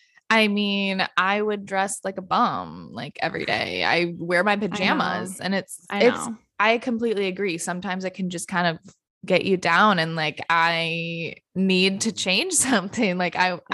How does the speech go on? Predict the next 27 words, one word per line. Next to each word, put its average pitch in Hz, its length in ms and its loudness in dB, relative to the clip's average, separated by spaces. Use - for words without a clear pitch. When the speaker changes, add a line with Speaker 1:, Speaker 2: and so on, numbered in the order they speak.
Speaker 2:
I 208 80 0
Speaker 1:
think 220 160 -4
I - 60 2
Speaker 2:
agree. 180 180 -2
Speaker 1:
said 220 160 -2
on 220 160 -2
a 202 80 -8
recent 208 260 -10
episode, 165 380 -4
like, 160 100 -2
I'll 180 280 4
do 165 180 0
my 185 160 4
makeup 185 420 -2
sometimes 185 760 -4
on 185 160 4
a 208 140 4
work 220 280 4
day 202 140 4
that 190 120 4
I 180 100 4
don't 180 260 -2
even 196 200 -2
go 196 80 2
on 190 180 0
camera. 190 360 -4
Like, 139 180 -8